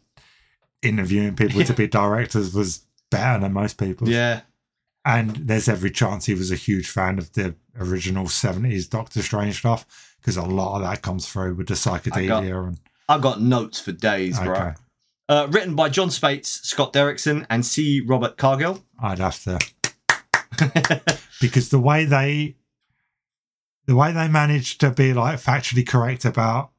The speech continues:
Speaker 1: well, I'm assuming factually correct about all the medical stuff, but then still
Speaker 2: And then still <laughs>
Speaker 1: bring in, like, the Eastern philosophies and make
Speaker 2: Yeah.
Speaker 1: it all work as one piece within the Marvel universe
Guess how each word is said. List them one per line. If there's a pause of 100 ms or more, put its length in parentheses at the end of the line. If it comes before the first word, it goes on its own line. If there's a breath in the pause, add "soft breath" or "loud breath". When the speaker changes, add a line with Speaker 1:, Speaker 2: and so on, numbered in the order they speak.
Speaker 1:
well,
I'm
assuming
factually
correct
about
all
the
medical
stuff, (420 soft breath)
but
then
still (100)
Speaker 2:
And
then
still
<laughs>
Speaker 1:
bring
in,
like,
the
Eastern
philosophies
and
make
Speaker 2:
Yeah.
Speaker 1:
it
all
work
as
one
piece
within
the
Marvel
universe